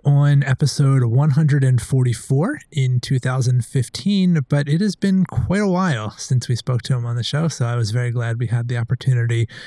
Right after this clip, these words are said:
to get him back on here. As I mentioned, uh, we do have a decent amount of strategy talk in the episode, so we're gonna get right into it. Of course, if you do want more strategy segments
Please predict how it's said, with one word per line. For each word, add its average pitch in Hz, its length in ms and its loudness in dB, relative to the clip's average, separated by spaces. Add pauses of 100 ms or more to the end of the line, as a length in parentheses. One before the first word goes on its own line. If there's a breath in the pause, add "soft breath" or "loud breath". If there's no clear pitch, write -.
(160 loud breath)
to - 140 -6
get 117 120 -2
him 113 120 -2
back 101 220 -8 (140)
on 107 200 -4
here. 131 340 -8 (1800 soft breath)
As 165 140 4
I 190 80 4
mentioned, 165 560 2
uh, 139 160 4
we 143 140 4
do 156 400 2
have 143 600 2
a - 20 4
decent 143 340 2
amount 139 160 4
of 123 80 0
strategy 139 500 2
talk 139 380 0 (140)
in 151 420 4
the 135 180 2
episode, 139 640 0
so 135 220 0
we're 131 100 2
gonna 156 220 2
get 139 260 0
right 139 240 2
into 131 380 2
it. 214 180 -2
Of - 120 -12
course, 127 240 2
if 131 120 0
you 127 80 2
do 160 280 2
want 135 340 2
more 123 320 4
strategy 123 520 -2
segments 123 520 -2